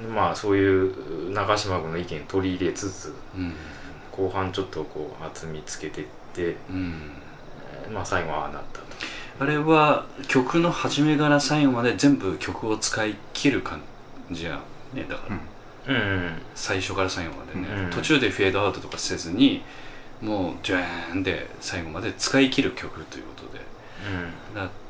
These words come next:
Speaker 2: そういうこともあって、やっぱり芝居と合わせになるってこともあったってことだよね。
Speaker 1: いや、だから中島君はその試作のやつ聞いた段階でだい-、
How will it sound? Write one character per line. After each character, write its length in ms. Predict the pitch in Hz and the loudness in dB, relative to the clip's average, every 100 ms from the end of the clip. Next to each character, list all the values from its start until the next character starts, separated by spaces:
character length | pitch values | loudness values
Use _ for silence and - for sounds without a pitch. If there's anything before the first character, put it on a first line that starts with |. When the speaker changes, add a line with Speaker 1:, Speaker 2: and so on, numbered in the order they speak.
| - - - - 107 - 92 | -14 -16 -14 -12 -10 -8 0
Speaker 2:
そ 140 | - | 4
う 20 | |
い 0 | |
う 20 | |
こ 80 | 147 | 4
と 80 | 151 | 6
も 100 | 127 | 4
あ 20 | |
っ 40 | 95 - - - - | 2 -6 -18 -18 -10
て、 80 | - | -4
や 60 | 98 | -4
っ 20 | |
ぱ 120 | - | -2
り 200 | 87 78 - - - - - - - | -4 -4 -8 -12 -12 -10 -12 -12 -2
芝 360 | - 110 117 | 0 4 4
居 40 | 113 | 4
と 80 | 110 | 2
合 100 | 82 | 2
わ 60 | |
せ 120 | 82 | -2
に 60 | 101 | -4
な 60 | 80 | -4
る 40 | |
っ 20 | |
て 80 | - | -6
こ 100 | - | -10
と 60 | - | -12
も 100 | - | -12
あ 20 | |
っ 40 | - - | -12 -14
た 60 | |
っ 40 | 90 | -10
て 80 | |
こ 80 | 98 | -10
と 80 | 92 | -12
だ 60 | - | -12
よ 60 | 98 | -12
ね。 200 | - - - - - 151 | -10 -14 -14 -16 -10 4
Speaker 1:
い 20 | |
や、 100 | 180 - | 6 6
だ 80 | 175 | 4
か 140 | 151 | 6
ら 100 | 107 | 6
中 300 | - 147 196 | 4 0 0
島 200 | 233 185 | 4 4
君 140 | 131 131 | 6 8
は 200 | 139 120 | 10 10
そ 100 | 120 | 6
の 280 | 117 113 110 - | 0 0 -2 -4
試 200 | - 120 | 2 4
作 1120 | 135 139 147 156 156 156 156 151 156 156 156 | 6 4 6 8 8 8 8 6 6 4 4
の 120 | 151 151 | 6 8
や 120 | 160 | 8
つ 120 | 156 95 - | 4 0 -2
聞 220 | - 160 | -6 2
い 20 | |
た 160 | 160 104 | 8 10
段 160 | 98 | 10
階 140 | 98 101 | 6 6
で 100 | 107 | 4
だ 180 | 92 | 8
い-、 120 | 107 | 6